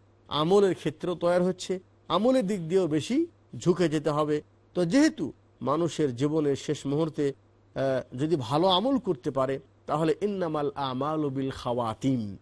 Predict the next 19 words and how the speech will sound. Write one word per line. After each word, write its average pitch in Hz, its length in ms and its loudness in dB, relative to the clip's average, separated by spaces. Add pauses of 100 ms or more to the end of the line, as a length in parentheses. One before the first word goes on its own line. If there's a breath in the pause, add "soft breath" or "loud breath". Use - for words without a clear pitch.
(160)
জীবনের 240 420 2
শেষ 226 360 0
মুহূর্তের 220 520 -2 (120)
আমলটা 226 420 2
যদি 190 220 -2
সুন্দর 180 460 4
হয়, 156 260 -2
তাহলে 185 420 2
বিচার 196 440 2
হবে 277 400 2 (460)
তার 254 200 8
উপর 330 220 4
ভিত্তি 214 320 -2
করেই। 123 320 0 (580)
শেষ - 400 -4
জীবনটা 165 540 -2
ভালো 135 300 -2
গেলে 196 260 -4 (240)
বলে, 147 280 0